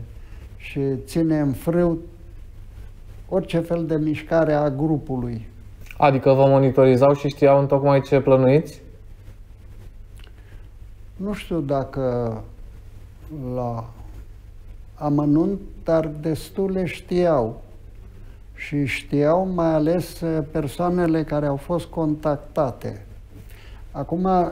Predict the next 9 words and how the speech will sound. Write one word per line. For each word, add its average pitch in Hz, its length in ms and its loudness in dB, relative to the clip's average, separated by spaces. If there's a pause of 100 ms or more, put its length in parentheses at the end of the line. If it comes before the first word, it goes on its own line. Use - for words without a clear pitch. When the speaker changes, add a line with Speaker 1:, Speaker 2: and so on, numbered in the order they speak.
Speaker 1:
ca 156 180 -4
să 143 420 -4 (440)
revin, 143 500 0 (840)
încă 202 420 2
de 160 160 0
la 151 180 2
începutul 147 720 -4
anilor 160 540 -2
optzeci, 135 840 -6